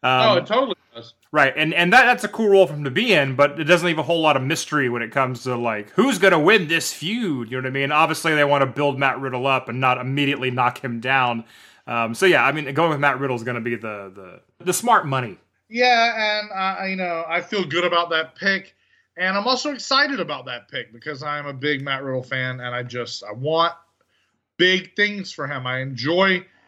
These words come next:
Speaker 2: the spotlight being on him. He,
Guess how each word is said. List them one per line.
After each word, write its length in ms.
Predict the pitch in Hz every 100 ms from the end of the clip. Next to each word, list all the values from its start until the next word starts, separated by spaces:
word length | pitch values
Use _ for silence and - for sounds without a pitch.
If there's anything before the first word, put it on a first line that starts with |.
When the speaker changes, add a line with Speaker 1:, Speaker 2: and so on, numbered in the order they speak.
| _ -
Speaker 2:
the 80 | 143
spotlight 760 | - - 202 185 170 170 151
being 240 | 160 165 170
on 300 | 170 190 170
him. 240 | 139 120
He, 380 | 113 160 165 139